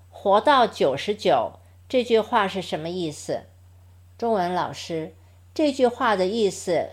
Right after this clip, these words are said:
就是吃饭以后应该多走一走，才会活到比较大的岁数。也就是说，要是你吃了饭以后都不动，就会老得很快，可能活不到很大的年纪。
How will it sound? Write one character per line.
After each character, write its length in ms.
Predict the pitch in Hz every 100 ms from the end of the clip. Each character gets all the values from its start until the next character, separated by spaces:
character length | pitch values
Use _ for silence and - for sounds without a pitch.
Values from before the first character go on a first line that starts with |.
| -
就 200 | 233 214
是 300 | - 202 185
吃 240 | - 302
饭 320 | 285 302 220 151
以 80 |
后 320 | 135 - 185 151
应 220 | 226 226
该 240 | 226 226
多 260 | 226 254 254
走 300 | - 151 107
一 120 | 185
走， 380 | - 143 104 - - - - -
才 180 | - 180
会 220 | 254 220
活 240 | 208 156
到 180 | 160 196
比 160 | 190 135
较 220 | 175 175
大 300 | 220 254 190
的 100 | 135
岁 260 | - 175
数。 380 | 135 - 147 113 - - - - -
也 180 | 160 143
就 240 | 269 285
是 200 | 240 214
说， 560 | 170 240 214 202 202 - - - -
要 180 | 294 262
是 160 | -
你 160 | 226 165
吃 180 | 156 262
了 140 | 262
饭 300 | 262 302 240
以 80 | 156
后 200 | 196 220
都 200 | 220 269
不 160 | 262 247
动， 400 | - 381 - - - - - -
就 100 | 240
会 200 | 247 214
老 240 | 175 131
得 120 | 190
很 220 | 214 185 127
快， 460 | - 277 147 - - - -
可 260 | - - 160
能 260 | 147 170 240
活 220 | - 170
不 140 | 226
到 180 | 226 220
很 260 | - 151 151
大 200 | 233 208
的 120 | 160
年 300 | 147 117 143
纪。 380 | - 160 -